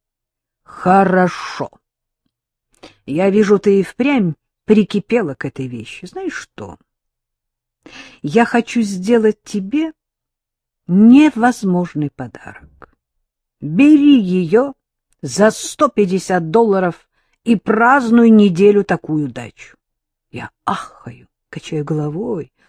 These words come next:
всплёскиваю руками, беру в руки и вновь разглядываю выдолбленные кропотливым резцом глазки на павлиньем хвосте, опоясывающем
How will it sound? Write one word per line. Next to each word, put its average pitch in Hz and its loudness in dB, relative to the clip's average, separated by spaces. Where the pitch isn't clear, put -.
всплёскиваю 196 -8
руками, 180 -8
беру 294 -2
в 202 -4
руки 175 -6
и 226 -2
вновь 247 2
разглядываю 196 -4
выдолбленные 175 -2
кропотливым 185 -6
резцом 160 -6
глазки 170 -6
на 185 -4
павлиньем 175 -2
хвосте, 170 -10
опоясывающем 165 -8